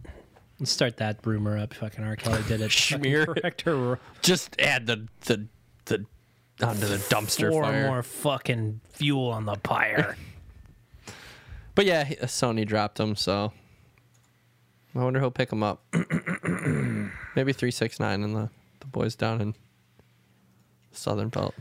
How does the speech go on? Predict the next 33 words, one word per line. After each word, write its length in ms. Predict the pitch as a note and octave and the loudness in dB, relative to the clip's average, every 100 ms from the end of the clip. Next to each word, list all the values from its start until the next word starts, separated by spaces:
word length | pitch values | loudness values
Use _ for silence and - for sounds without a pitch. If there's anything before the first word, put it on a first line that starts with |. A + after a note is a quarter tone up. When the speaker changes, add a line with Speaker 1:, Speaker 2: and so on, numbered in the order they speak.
| - - | -4 0
Speaker 1:
Dude, 200 | D3+ C3+ | 2 0
okay. 360 | C#3 C#3+ A#2 - | 0 2 0 -2
So 180 | - D3+ | 0 2
you, 260 | D3+ D3+ D#3+ | 2 0 0
before 420 | C#3+ C#3 E3 F#3+ | -2 0 2 2
the 120 | F3+ | 2
episode 340 | D#3+ - C#3 C3+ | 0 0 -2 0
started, 480 | - B2 B2 A#2 | 0 0 0 -2
you 240 | C3 C3 C3+ | -2 0 2
were 80 | C#3+ | 2
talking 400 | C3 A#2+ B2 A#2+ | 0 0 0 0
about 500 | A#2 A2+ A2+ A#2 - _ | 0 2 0 -2 -8 _
potentially 560 | - B2 B2 A2+ B2 A#2 | -10 -4 -2 -2 -2 0
riffing 500 | A#2 A#2 - A#2 A2 | 0 -2 -2 -2 -2
on 500 | G#2+ G#2+ G#2+ G#2+ A2 | -2 -2 -2 -4 -6
that 240 | A2 C3+ - _ _ - | -8 -10 -16 _ _ -8
Rebecca 540 | A#2 A#2 A2+ - A#2+ | -6 -4 -6 -6 -8
Black 440 | A2+ D3 E3 E3 - | -4 0 0 -2 -4
video 400 | A2 G#2+ G#2 A2 | -4 -4 -8 -8
and 320 | A2 A2 G#2+ - - - - - | -8 -6 -8 -12 -20 -20 -20 -14
just 140 | - | -6
kinda 160 | A2+ G#2+ | -4 0
rolling 280 | G#2+ A#2 | 0 2
my 240 | C3 C#3 D#3 | 2 2 2
eyes 140 | C#3+ | 0
at 140 | A#2 A2 | -2 -4
it 60 | |
'cause 160 | - - | -10 -14
it's 200 | - B2 | -10 -2
low-hanging 600 | A#2 A#2 A#2+ A#2 A#2+ A#2 | 0 0 0 0 0 -2
fruit. 320 | - C3+ - - - - | -2 -2 -2 -14 -16 -2
But 320 | A#2 A2+ - | 0 0 -4
there's 840 | D3+ B2+ B2 B2 A#2+ A#2+ A2+ - | -8 0 2 2 0 0 0 -2